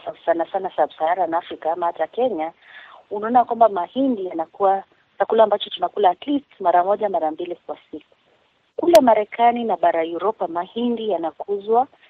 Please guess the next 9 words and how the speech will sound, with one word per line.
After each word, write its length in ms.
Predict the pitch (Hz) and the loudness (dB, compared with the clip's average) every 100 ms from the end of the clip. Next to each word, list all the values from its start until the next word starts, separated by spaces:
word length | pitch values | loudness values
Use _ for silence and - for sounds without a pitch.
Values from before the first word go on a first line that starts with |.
| _ | _
kama 240 | - 208 202 | -4 -4 -4
chakula 420 | 175 - 190 170 | -8 -8 -4 -4
cha 180 | - 143 | -4 -6
mifugo. 720 | 147 - - 160 - 139 - _ _ _ | -8 -10 -8 -6 -6 -8 -8 _ _ _
Kwa 120 | 208 | 4
hivyo 180 | 247 240 | 6 4
hawazili 760 | 240 214 202 196 202 262 247 160 | 4 6 8 4 2 -2 -2 -2
direct, 540 | - 160 151 143 - | -2 -2 -2 -4 -4
maybe 380 | 196 254 254 | -4 0 0